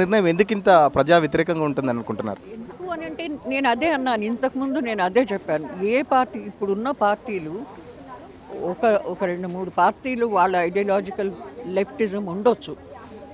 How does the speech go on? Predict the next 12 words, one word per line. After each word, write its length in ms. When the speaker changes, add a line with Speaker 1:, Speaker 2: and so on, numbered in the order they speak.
Speaker 2:
లెఫ్టిస్ట్ 420
పార్టీస్ 380
ఉండొచ్చు, 400
కానీ 300
ఇప్పుడు 240
వచ్చిన 280
అధికారంలోకి 720
వచ్చిన 240
పార్టీలన్నీ 880
కూడా 180
వాళ్ళదంతా 600
నియోలిబరల్ 640